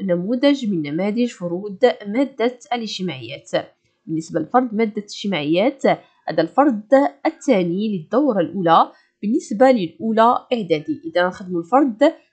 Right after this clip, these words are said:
الثاني الدورة الأولى مادة الاجتماعيات بالنسبة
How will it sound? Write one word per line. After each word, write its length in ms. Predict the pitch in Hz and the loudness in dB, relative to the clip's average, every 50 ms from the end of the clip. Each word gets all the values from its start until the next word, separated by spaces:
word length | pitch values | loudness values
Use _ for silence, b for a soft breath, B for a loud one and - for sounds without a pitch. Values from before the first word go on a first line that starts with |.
| b _ _ | b _ _
الثاني 500 | - 311 294 269 208 196 196 214 240 247 | 2 4 4 4 4 2 0 0 -2 -2
الدورة 420 | 214 175 - 247 294 254 208 190 | -2 0 2 2 2 4 2 0
الأولى 560 | 180 - - 202 196 175 180 190 226 - - - | 0 -2 -2 -2 2 4 4 6 6 4 2 0
مادة 360 | 208 220 254 254 254 - 226 226 - | 0 0 0 2 2 0 0 0 -2
الاجتماعيات 720 | - 247 - - - 233 214 175 175 180 208 220 240 247 185 | -8 -12 -10 -8 -4 -2 0 0 0 0 -2 -2 -4 -4 -4
بالنسبة 440 | 185 185 196 214 - - 196 214 | -4 -4 -4 -6 -8 -2 2 4